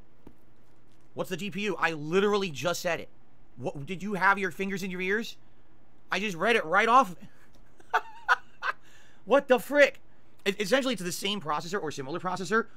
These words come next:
to what's in my laptop, right? In fact, if I do this, I'm curious. Um, if I click on this, my laptop, and I go to... What would you say, to say system? System information on my laptop,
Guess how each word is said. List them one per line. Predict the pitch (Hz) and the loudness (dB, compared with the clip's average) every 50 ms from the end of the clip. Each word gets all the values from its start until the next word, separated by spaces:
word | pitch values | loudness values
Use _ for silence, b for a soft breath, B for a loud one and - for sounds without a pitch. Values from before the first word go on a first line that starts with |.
| b | b
to | - - | -6 -2
what's | 180 196 - | -2 0 0
in | 190 | 2
my | 175 160 | 2 2
laptop, | 151 170 190 202 - - - - - - - - - - - - - - - - | 4 4 4 2 2 -2 -8 -8 -10 -12 -12 -12 -12 -12 -12 -12 -12 -10 -4 0
right? | 120 127 151 226 226 - - - - - - - - - - - - - - - - | 2 2 2 0 -2 -6 -12 -12 -12 -12 -12 -12 -12 -12 -12 -12 -10 -10 -10 -8 -8
In | 170 170 | -6 -2
fact, | 139 185 175 | 0 0 0
if | 165 160 | 2 0
I | 185 | -2
do | 190 202 196 | 0 0 -2
this, | 180 - | -4 -4
I'm | 139 143 | -4 -8
curious. | - 151 151 127 98 - - - - - - - | -6 -4 -4 -4 -4 -4 -8 -10 -10 -10 -8 -6
Um, | 117 120 117 117 117 113 117 113 - - - - - - - - | -4 -4 -2 -2 -4 -6 -6 -8 -10 -12 -12 -12 -12 -12 -10 -10
if | - - | -8 -8
I | 120 | -6
click | - 156 170 | -6 -4 -2
on | 202 196 170 | -2 -2 -2
this, | 117 104 104 127 - - - - - - - - - - | -4 -6 -6 -8 -10 -10 -12 -12 -12 -12 -12 -12 -10 -8
my | - 117 110 | -6 -6 -4
laptop, | 120 139 143 135 - - - - 71 - - - - - - - - - - - - - - - - | -2 -2 -2 -2 -4 -8 -10 -10 -10 -12 -12 -12 -12 -12 -12 -12 -12 -12 -12 -12 -12 -12 -12 -8 -8
and | 120 120 | -4 -4
I | 127 131 | -4 -2
go | 123 123 123 | -2 -4 -4
to... | 120 - 131 120 117 113 110 107 107 113 113 - - - - - - - - - - - - - - - - - | -4 -6 -6 -4 -4 -4 -4 -6 -6 -6 -8 -10 -12 -12 -12 -12 -12 -12 -12 -12 -12 -12 -10 -10 -10 -10 -10 -6
What | - 139 131 139 | -2 0 0 0
would | 147 | 0
you | 117 | -2
say, | 123 117 | -4 -6
to | 98 110 | -6 -4
say | - 113 101 | -4 -4 -4
system? | - - 123 - - 160 175 196 196 - - - - - - - - - - - - - - - - - | -4 -6 -6 -4 -2 -2 -2 -2 -4 -8 -10 -12 -12 -12 -12 -12 -12 -12 -12 -12 -12 -12 -12 -12 -12 -10
System | - - 185 - 180 165 | -8 -6 -4 -4 -2 -4
information | 160 - 156 147 156 156 139 - 120 | -4 -6 -6 -6 -6 -6 -6 -6 -6
on | 110 | -6
my | 107 107 | -4 -2
laptop, | 117 139 139 127 - - - - | 0 0 0 -2 -2 -8 -10 -10